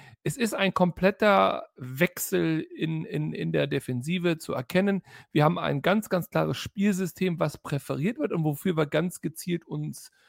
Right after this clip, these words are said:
Neuzugänge geholt haben. Das war unter den letzten drei Trainern ja gar nicht der Fall, wobei nur zwei überhaupt in Transferphasen mit, äh,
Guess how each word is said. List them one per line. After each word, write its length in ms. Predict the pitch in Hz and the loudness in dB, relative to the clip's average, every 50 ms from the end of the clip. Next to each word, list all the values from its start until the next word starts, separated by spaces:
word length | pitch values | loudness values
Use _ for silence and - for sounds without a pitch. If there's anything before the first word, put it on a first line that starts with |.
| _ _ - | _ _ 0
Neuzugänge 720 | 170 160 160 170 175 165 - - 160 135 156 139 143 143 | 4 6 8 8 6 6 2 -4 -2 0 0 0 0 0
geholt 420 | 139 143 127 135 180 233 262 254 233 | 2 4 6 6 6 6 6 4 4
haben. 240 | 220 226 226 202 | 4 4 4 2
Das 280 | 151 160 156 - - - | 0 0 -2 -2 0 2
war 280 | 170 165 160 160 156 - - - _ _ _ _ | 4 6 6 6 4 0 -6 -20 _ _ _ _
unter 200 | - 170 156 156 | -6 -6 -4 0
den 180 | 147 170 156 151 | 0 2 2 2
letzten 380 | 170 165 - - - 175 151 | 0 -2 -4 -6 -6 -6 -4
drei 280 | 147 143 135 131 151 160 | -2 0 2 2 2 2
Trainern 420 | 156 - - - 151 151 160 156 151 | 0 -4 -2 -2 0 0 0 0 0
ja 100 | 151 147 | 0 0
gar 180 | 143 139 139 | 0 0 0
nicht 140 | 143 139 - | 0 -2 -2
der 120 | - 123 | -4 -4
Fall, 220 | 120 - 170 190 175 | 0 2 2 2 2
wobei 220 | 156 147 - 147 | 2 0 0 2
nur 160 | 156 151 147 | 2 2 0
zwei 300 | - - - - 147 147 | -2 -2 0 2 2 2
überhaupt 280 | 156 156 147 143 - - | 2 2 0 -2 -2 -4
in 60 | 147 | -6
Transferphasen 800 | - - 135 131 - - - 147 143 - 139 131 123 127 127 131 | -4 -2 -4 -4 -2 -2 -2 -2 0 0 0 -2 -2 -2 -4 -4
mit, 180 | 175 190 - | -4 -4 -6
äh, 440 | - - 170 165 165 170 165 165 170 | -6 -4 -2 0 0 0 0 -2 -4